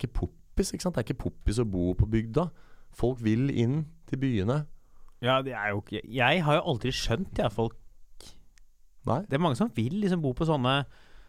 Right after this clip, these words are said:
Speaker 2: ta, ha-, har du vært noen gang i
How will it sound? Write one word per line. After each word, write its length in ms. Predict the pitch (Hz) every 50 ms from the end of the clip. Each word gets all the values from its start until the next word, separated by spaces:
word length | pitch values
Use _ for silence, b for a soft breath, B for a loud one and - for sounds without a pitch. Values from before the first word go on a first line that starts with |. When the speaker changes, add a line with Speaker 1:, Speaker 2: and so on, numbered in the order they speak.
| b b b b b b b b b b b - -
Speaker 2:
ta, 180 | - 170 170 -
ha-, 340 | 107 120 - 120 135 -
har 120 | - 151 160
du 80 | 170 160
vært 320 | 139 127 - - - -
noen 140 | 151 151 147
gang 260 | 127 113 117 131 135 - - -
i 340 | 117 110 113 113 123 139